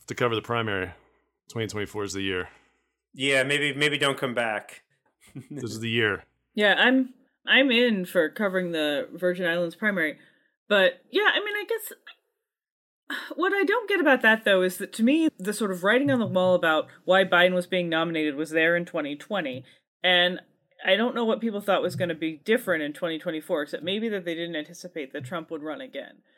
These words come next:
Speaker 3: And
Speaker 1: Well,
Speaker 3: that
Speaker 1: I mean, but let's just, look, Biden is the nominee because no one's challenging him. And we think about these politics. We think about the parties.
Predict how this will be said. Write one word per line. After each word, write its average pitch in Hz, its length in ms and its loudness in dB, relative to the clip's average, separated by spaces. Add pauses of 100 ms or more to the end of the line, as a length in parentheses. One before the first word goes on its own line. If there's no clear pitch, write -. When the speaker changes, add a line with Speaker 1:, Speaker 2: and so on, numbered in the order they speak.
(340)
Speaker 3:
And 180 100 0
Speaker 1:
Well, 165 80 0
Speaker 3:
that 165 180 -10 (120)
Speaker 1:
I 226 40 -4
mean, 185 240 4 (920)
but 226 220 4
let's 240 240 2
just, - 320 -4
look, 202 220 -2 (320)
Biden 202 460 2
is 156 360 -6
the 156 100 0
nominee 160 480 2
because 151 360 -2
no 165 160 4
one's 202 220 4
challenging 185 460 -2
him. - 100 -12 (380)
And 160 140 2
we 170 120 2
think 208 200 -2
about 160 300 0
these 139 180 -4
politics. - 720 -4 (180)
We 139 120 -8
think 185 160 -2
about 156 160 0
the 123 80 -8
parties. 170 580 -2